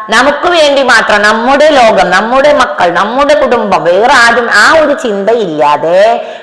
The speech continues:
ലോക നന്മയ്ക്ക് വേണ്ടി ഒരാളെയെങ്കിലും നന്മയിലേക്ക് നയിക്കാൻ നമുക്ക് പറ്റിയാൽ, അതാണ് ഭഗവാൻ പറയുന്നത്. ഭഗവാൻ കർമ്മത്തിൽ ഏർപ്പെട്ടുകൊണ്ടേ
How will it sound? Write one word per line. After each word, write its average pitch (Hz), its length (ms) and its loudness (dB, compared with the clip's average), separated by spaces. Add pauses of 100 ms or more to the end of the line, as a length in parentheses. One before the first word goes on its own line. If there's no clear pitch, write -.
ലോക 180 280 0
നന്മയ്ക്ക് 269 640 -2
വേണ്ടി 175 480 -2
ഒരാളെയെങ്കിലും 240 1000 0
നന്മയിലേക്ക് 226 760 -2
നയിക്കാൻ 180 540 -2
നമുക്ക് 160 380 -4
പറ്റിയാൽ, 151 880 -2
അതാണ് 294 240 -4
ഭഗവാൻ 190 360 0
പറയുന്നത്. 143 360 -6
ഭഗവാൻ 143 340 -4
കർമ്മത്തിൽ 156 540 -4
ഏർപ്പെട്ടുകൊണ്ടേ 185 1040 -4